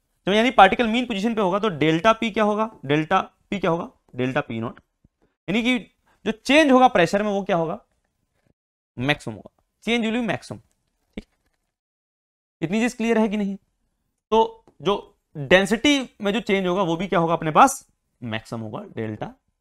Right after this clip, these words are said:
रो नॉट के बराबर। Similarly, अगर एस क्या होगा? एस नॉट के बराबर। तो जो अपने पास, जो चेंज होगा अपने पास किसमें? प्रेशर में, वो ज़ीरो होगा, और जो डेंसिटी में जो चेंज होगा, वो भी क्या होगा अपने पास?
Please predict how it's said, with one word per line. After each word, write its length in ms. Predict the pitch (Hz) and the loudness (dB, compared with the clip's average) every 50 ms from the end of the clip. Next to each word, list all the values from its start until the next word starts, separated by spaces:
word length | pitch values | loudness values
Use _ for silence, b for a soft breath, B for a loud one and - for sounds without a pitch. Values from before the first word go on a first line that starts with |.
| _ | _
रो 220 | - - - 113 113 | -20 -16 -12 -12 -10
नॉट 180 | 113 120 127 | -10 -8 -6
के 80 | - 143 | -4 -4
बराबर। 260 | 135 131 139 143 - - _ _ _ _ _ _ _ _ _ _ _ _ _ _ _ - | -4 -2 -2 -4 -6 -8 _ _ _ _ _ _ _ _ _ _ _ _ _ _ _ 0
Similarly, 420 | 285 302 302 262 175 147 160 220 247 - _ _ _ _ _ - | 2 4 6 4 4 2 0 -4 -8 -12 _ _ _ _ _ 0
अगर 220 | 185 190 254 262 - _ - | 2 4 4 2 2 _ 4
एस 200 | 240 269 - - | 4 4 4 4
क्या 100 | 277 262 | 4 6
होगा? 200 | 247 262 262 254 | 6 6 6 4
एस 180 | 214 208 - | 4 2 2
नॉट 200 | 240 285 294 226 | 2 2 2 4
के 60 | 220 196 | 2 2
बराबर। 300 | 143 123 113 107 110 120 - _ _ _ _ _ _ _ _ _ _ _ _ _ _ _ - | 2 0 0 -4 -6 -8 -12 _ _ _ _ _ _ _ _ _ _ _ _ _ _ _ 2
तो 380 | 277 220 214 233 254 254 - _ _ _ _ _ _ - | 4 4 4 4 2 -4 -12 _ _ _ _ _ _ -14
जो 100 | 151 165 - - - | -12 -12 -6 -2 0
अपने 300 | 185 - 269 277 311 311 | 0 2 4 4 2 4
पास, 420 | - 202 175 185 208 - - - _ 220 | 6 6 6 6 4 2 -6 -18 _ -8
जो 120 | 147 160 - - _ _ | -8 -8 -8 -8 _ _
चेंज 280 | - 254 285 302 285 226 | 0 2 2 2 2 2
होगा 220 | 190 180 135 135 | 0 0 2 2
अपने 200 | 123 - 123 120 113 | 0 0 -2 -6 -6
पास 340 | - 107 123 170 - _ _ _ _ _ _ _ _ _ _ _ _ _ _ _ - | -4 -6 -6 -6 -8 _ _ _ _ _ _ _ _ _ _ _ _ _ _ _ -8
किसमें? 260 | 196 - 214 233 269 - - - _ _ _ _ _ _ _ _ _ _ _ _ _ _ _ _ _ _ _ _ _ _ _ _ _ - | -6 -4 -4 -6 -8 -10 -16 -20 _ _ _ _ _ _ _ _ _ _ _ _ _ _ _ _ _ _ _ _ _ _ _ _ _ -2
प्रेशर 300 | 175 185 175 - 208 208 | 0 0 0 0 -2 -4
में, 140 | 196 196 233 - _ _ - - _ _ _ _ _ _ _ _ _ - | -4 -6 -8 -12 _ _ -20 -20 _ _ _ _ _ _ _ _ _ -6
वो 80 | 143 143 | -6 -4
ज़ीरो 300 | 131 135 175 185 220 202 | -4 -4 -2 -2 0 0
होगा, 260 | 190 202 196 202 202 - _ _ _ _ _ 131 | 0 -2 -4 -6 -6 -10 _ _ _ _ _ -8
और 60 | 123 | -8
जो 80 | 143 | -6
डेंसिटी 360 | 127 123 127 123 120 - 185 180 | -4 -4 -4 -4 -4 -6 -8 -8
में 100 | 180 170 | -6 -6
जो 60 | 170 | -6
चेंज 240 | 170 - 143 135 127 | -6 -6 -6 -6 -6
होगा, 140 | 123 123 123 | -6 -6 -6
वो 140 | 117 117 117 | -8 -8 -8
भी 80 | 127 | -8
क्या 120 | 123 123 120 | -8 -8 -8
होगा 140 | 117 110 | -8 -10
अपने 160 | 107 - 110 107 | -10 -10 -10 -10
पास? 240 | - 165 - _ | -10 -12 -14 _